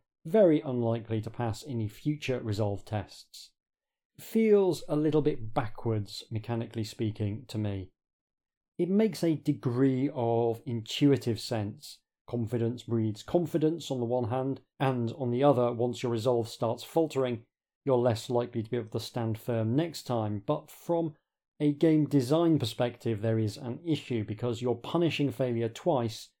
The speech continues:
and rewarding success twice, which makes both good and bad outcomes very swingy. It could be deliberate, of course, and I'll need to see how it works in practice.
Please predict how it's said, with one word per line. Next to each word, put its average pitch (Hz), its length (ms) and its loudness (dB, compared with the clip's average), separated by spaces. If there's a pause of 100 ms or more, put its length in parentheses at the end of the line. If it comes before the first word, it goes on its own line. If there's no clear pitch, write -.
(180)
and 123 260 0
rewarding 117 580 2
success - 520 -6
twice, 104 540 -6 (420)
which 120 180 -8
makes 117 280 -4
both 113 280 -2
good 120 280 2
and 110 260 -6
bad 113 320 -2
outcomes 113 560 -6
very 110 540 0
swingy. 107 540 -4 (720)
It 185 140 0
could 185 180 4
be 170 140 4
deliberate, 147 580 4
of - 180 -10
course, 147 540 2
and 117 180 0
I'll 107 160 2
need 110 280 2
to 113 60 -6
see 110 260 -4
how 113 140 -4
it 113 120 -6
works 117 280 -4
in 110 140 -4
practice. 160 720 -6